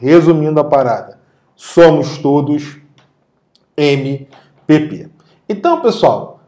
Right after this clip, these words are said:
antes de começarmos aí a quebrar as questões, tô aqui no estúdio do Renato. Deu o chabum aqui no meu estúdio. Eu tô aqui no estúdio dele. Mas vamos lá. O show tem que continuar, né? Então vamos lá. Recadinhos de sempre, antes de começarmos aqui a nossa brincadeira.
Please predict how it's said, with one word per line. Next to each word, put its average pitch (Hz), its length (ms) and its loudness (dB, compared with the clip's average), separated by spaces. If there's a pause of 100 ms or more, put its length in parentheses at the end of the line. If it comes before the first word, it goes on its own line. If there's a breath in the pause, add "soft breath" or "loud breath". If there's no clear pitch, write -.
(120)
antes 262 240 2
de 262 80 -6
começarmos 185 800 0
aí 165 160 2
a 165 100 0
quebrar 147 320 0
as - 80 -4
questões, 180 460 -4
tô 208 80 0
aqui 196 200 0
no 202 80 -2
estúdio 196 360 -4
do 190 100 4
Renato. 135 460 -2
Deu 165 240 4
o 165 40 2
chabum 156 520 0
aqui 151 240 -2
no 151 100 -6
meu 143 160 -6
estúdio. 156 500 -10 (520 soft breath)
Eu 127 180 -4
tô 151 100 2
aqui 151 300 4
no 156 100 -2
estúdio 143 440 -4
dele. 165 500 -2 (300 soft breath)
Mas 196 320 4
vamos 208 280 0
lá. 139 420 2 (140)
O 160 140 2
show 185 360 4
tem 185 220 0
que - 120 -8
continuar, 170 640 0
né? 117 140 -12
Então 202 240 -4
vamos 233 200 -2
lá. 143 80 2
Recadinhos 208 540 0
de 220 80 -6
sempre, 196 480 -6 (420 soft breath)
antes 185 280 2
de 190 100 -6
começarmos 170 640 -2
aqui 165 240 -4
a 156 60 -2
nossa 160 240 -4
brincadeira. 151 600 -4